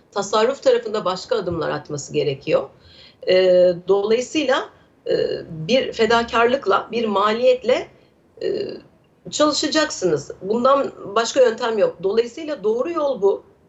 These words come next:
Evet ama yapılması zor. Haklısın. Ee, ve böyle durumlarda en fazla ezilen taraf hane halkı oluyor.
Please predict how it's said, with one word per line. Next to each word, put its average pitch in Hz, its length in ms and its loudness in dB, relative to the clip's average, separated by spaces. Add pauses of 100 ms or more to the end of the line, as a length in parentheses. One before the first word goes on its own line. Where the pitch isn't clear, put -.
(220)
Evet 233 360 0
ama 240 180 2
yapılması 247 580 -2
zor. 269 320 2 (380)
Haklısın. 196 580 -6 (460)
Ee, 190 80 2 (400)
ve 269 240 4
böyle 294 320 2
durumlarda 185 680 -6 (360)
en 294 220 -2
fazla 202 340 -2
ezilen 180 440 -2
taraf 233 260 -2
hane 233 300 0
halkı 185 340 0
oluyor. 135 380 0